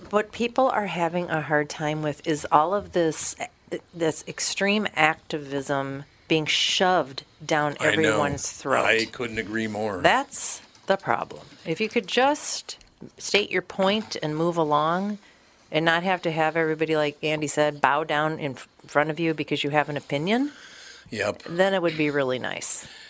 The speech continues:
Speaker 2: Do you think it's a lot of people who have never been out of this country that think America's the worst place on earth?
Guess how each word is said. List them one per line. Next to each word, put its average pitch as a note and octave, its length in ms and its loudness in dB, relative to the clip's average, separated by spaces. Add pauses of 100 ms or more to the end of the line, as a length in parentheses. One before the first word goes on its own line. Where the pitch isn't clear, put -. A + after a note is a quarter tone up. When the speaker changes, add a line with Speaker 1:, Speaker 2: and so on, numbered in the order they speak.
(120)
Speaker 2:
Do A3 80 -2
you A#3 60 2
think D#4 180 2
it's C4 140 2
a D#3 40 6
lot B2+ 220 4
of A#2 80 0
people A2+ 300 2
who G#2 160 -2
have F2 160 -6
never G#2+ 480 2
been G#2 160 0
out G2+ 100 4
of F#2+ 80 -2
this F#2+ 140 -2
country G#2+ 380 -4
that F#2 100 -4
think G2+ 240 -4
America's G2 500 -2
the G2 80 -4
worst G2 280 -2
place G2+ 320 -2
on F#2+ 140 -4
earth? F#2+ 400 -8